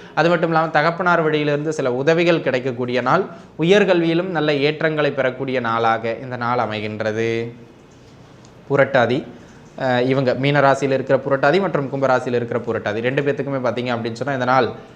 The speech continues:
பெரிய யோக நாள் இல்ல. வீணலைச்சல், வீணலைச்சல், வீணலைச்சல். எதை எடுத்தாலும் காரிய தடை ஏற்படும். இந்த ஒரு விஷயத்தை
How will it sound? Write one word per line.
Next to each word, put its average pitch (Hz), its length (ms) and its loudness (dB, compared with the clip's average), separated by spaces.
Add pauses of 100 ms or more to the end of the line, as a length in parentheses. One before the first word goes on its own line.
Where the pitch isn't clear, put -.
(520)
பெரிய 233 280 6
யோக 151 300 6
நாள் 123 160 0
இல்ல. 104 220 -2 (360)
வீணலைச்சல், 139 680 0 (120)
வீணலைச்சல், 139 560 -2
வீணலைச்சல். 120 540 -4 (300)
எதை 131 200 4
எடுத்தாலும் 160 460 2
காரிய 151 440 2
தடை 123 240 0
ஏற்படும். 107 340 -2 (320)
இந்த 120 180 0
ஒரு 120 120 4
விஷயத்தை 156 340 2